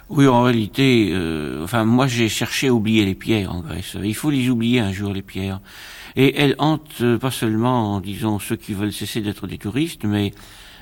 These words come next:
elles hantent un peu les Grecs d'aujourd'hui qui sont accablés par ce poids de l'Antiquité,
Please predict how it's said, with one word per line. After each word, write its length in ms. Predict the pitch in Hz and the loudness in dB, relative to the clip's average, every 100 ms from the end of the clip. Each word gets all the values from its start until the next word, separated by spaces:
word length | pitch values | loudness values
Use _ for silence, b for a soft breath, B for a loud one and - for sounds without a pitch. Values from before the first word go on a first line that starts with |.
| B | B
elles 220 | 110 113 - | 0 2 2
hantent 300 | 143 135 110 | 2 2 0
un 80 | 104 | 0
peu 140 | 120 | 0
les 100 | 107 | 0
Grecs 240 | 98 104 | 0 -2
d'aujourd'hui 480 | 98 101 95 95 101 | -2 -4 -4 -4 -4
qui 160 | - - | -6 -10
sont 260 | - 104 | -8 -4
accablés 460 | 107 107 101 101 107 | -4 -4 -2 -2 -2
par 180 | 87 - | -4 -8
ce 80 | 92 | -10
poids 240 | - 107 | -4 -4
de 60 | 95 | -2
l'Antiquité, 640 | 95 87 98 - 127 | -6 -10 -10 -4 -2